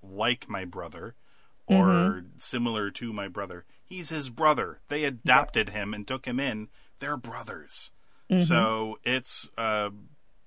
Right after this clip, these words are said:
Speaker 1: it's very, this is a very understandable rivalry, and it's, um, you know, Davos is like, you know, "You're my brother, but, you know, you're not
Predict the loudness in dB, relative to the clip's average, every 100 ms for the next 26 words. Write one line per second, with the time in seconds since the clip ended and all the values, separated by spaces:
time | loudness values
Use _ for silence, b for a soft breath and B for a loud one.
0 | -20 -20 -20 -20 -20 -20 -20 -8 -8 -6
1 | -4 0 0 0 -2 -4 -4 -8 -8 -8
2 | -8 -6 -2 0 0 -2 -6 -6 -4 -4
3 | -2 -6 -6 -4 -6 -6 -6 -8 -10 -12
4 | -14 -6 -4 -2 -2 -4 -8 -10 -14 -14
5 | -12 -12 -12 -12 -14 -20 -20 -20 -20 -20
6 | -18 -12 -10 -10 -12 -16 -20 -20 -20 -14
7 | -10 -8 -10 -16 -10 0 2 2 -4 -6
8 | -2 0 -2 -4 -6 -4 -4 -6 -6 -4
9 | -2 -4 -6 -8 -8 -8 -10 -8 -6 -4
10 | -4